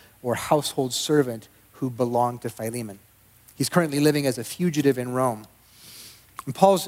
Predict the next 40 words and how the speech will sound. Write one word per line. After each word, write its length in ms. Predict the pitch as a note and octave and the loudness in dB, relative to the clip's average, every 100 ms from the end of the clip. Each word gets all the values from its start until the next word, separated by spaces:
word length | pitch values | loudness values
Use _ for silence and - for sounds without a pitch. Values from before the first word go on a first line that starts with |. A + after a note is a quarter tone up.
| - | -4
figurative 420 | - F3+ F3 D3+ | 0 4 4 4
language, 340 | D3+ F3+ E3+ D3 | 2 2 0 -2
he 60 | |
says, 200 | - D3 | 0 2
"I've 160 | C#3 B2 | 2 0
become 280 | C#3 - D3+ | -4 -4 -2
his 180 | C3+ | -2
father 360 | - C#3+ D3+ D3+ | 0 2 4 2
during 200 | C#3 C3+ | 0 0
my 80 | B2+ | -2
imprisonment." 560 | B2 G#2+ D#3+ C3+ A#2+ - - - | -4 -2 -2 0 -8 -12 -20 -4
Clearly, 300 | - F3+ D#3+ | 4 6 6
that 60 | D3 | 4
doesn't 260 | C3+ C3+ | 0 -2
mean 220 | C#3 C3+ | -2 -2
that 140 | B2+ B2+ | -2 -4
he's 480 | - C3 A#2 A2 - _ _ _ | -4 -4 -4 -6 -10 _ _ _
sired 500 | - - C#3 C#3+ C3 | -6 0 2 2 0
him 260 | A#2+ A#2 A#2+ | -4 -10 -8
in 80 | A#2 | -8
his 180 | - B2+ | -6 -4
old 220 | B2+ A#2 | -2 -2
age. 340 | A2 B2 D3+ - _ _ _ _ _ _ _ _ _ | -4 -6 -12 -18 _ _ _ _ _ _ _ _ _
He's 240 | - C#3+ | -2 2
using 260 | D#3+ E3+ D#3+ | 2 4 2
figurative 440 | - F3+ E3+ D3+ | 2 2 4 2
language 400 | D3+ F3+ E3+ D3 | 2 0 2 -2
to 80 | - | -4
describe 400 | C#3 - C#3 C#3+ | -6 -2 -2 0
a 60 | C#3 | -2
spiritual 500 | - - D3+ D3 C3+ | -4 2 2 2 -2
relationship 420 | B2+ D#3 - A#2 | 0 0 -2 -12
that's 140 | A#2+ | -10
taken 240 | - A#2+ A#2 | -8 -8 -10
place. 440 | - E3 - - _ _ _ - - | -12 -10 -10 -12 _ _ _ -4 2
And 60 | |
he's 100 | D#3+ | 2
saying, 340 | - G3+ E3+ C#3+ - _ - | 6 4 4 -2 -16 _ 0
"Hey, 120 | E3 | 0
Philemon, 720 | - E3 D#3+ F#3+ F#3 C3 D#3 | 0 -2 2 4 2 0 -6